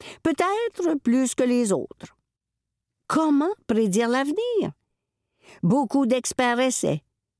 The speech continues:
mais au fil du temps, on voit qu'ils ne sont pas meilleurs que les autres. Pourquoi ?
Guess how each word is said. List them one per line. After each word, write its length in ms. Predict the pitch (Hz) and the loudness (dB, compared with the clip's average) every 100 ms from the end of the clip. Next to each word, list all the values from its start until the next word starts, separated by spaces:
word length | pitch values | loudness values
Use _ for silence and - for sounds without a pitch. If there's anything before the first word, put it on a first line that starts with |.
| _ | _
mais 340 | 196 190 180 165 | 0 0 2 0
au 160 | 165 | 0
fil 280 | 165 185 175 | 0 0 0
du 140 | 160 170 | 0 0
temps, 240 | 233 247 - _ _ _ | 0 -2 -6 _ _ _
on 220 | 247 262 240 | -2 2 2
voit 320 | 240 302 208 | 2 0 -2
qu'ils 260 | - 170 | -2 0
ne 140 | 156 151 | 2 0
sont 180 | 175 160 | 0 0
pas 180 | 233 | 0
meilleurs 360 | 208 160 202 196 | 2 2 0 0
que 100 | 160 | 0
les 300 | 143 208 247 | 2 2 2
autres. 360 | 285 147 - - - _ _ _ _ _ _ | 0 -2 -8 -14 -18 _ _ _ _ _ _
Pourquoi ? 380 | - 294 - 294 | -2 -2 0 -2